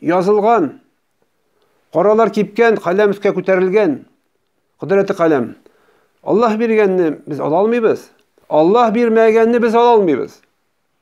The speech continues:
Мин һәр даим кабатларга шуны яратам. Аллаһ биргәнне без ала алмыйбыз, күп менә көнләшәк тә.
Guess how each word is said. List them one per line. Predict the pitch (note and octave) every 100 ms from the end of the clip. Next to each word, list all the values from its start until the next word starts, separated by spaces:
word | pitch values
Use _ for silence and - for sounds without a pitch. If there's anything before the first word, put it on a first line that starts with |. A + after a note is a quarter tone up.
| _ _ _ -
Мин | D3
һәр | - F#3+ A3
даим | G#3 G3
кабатларга | D#3+ D#3 D#3 C#3 D3+
шуны | C3+ C#3
яратам. | A#2+ A#2+ G2 _ - - -
Аллаһ | D#3 F3 A#3 A3+
биргәнне | A3+ A3 G#3+ G#3 F#3+
без | F3+ A3 - - -
ала | D#3 F3+
алмыйбыз, | G3 A#3 B3 A3+
күп | - -
менә | F#3 F3
көнләшәк | D#3+ C#3+ C#3 -
тә. | G2+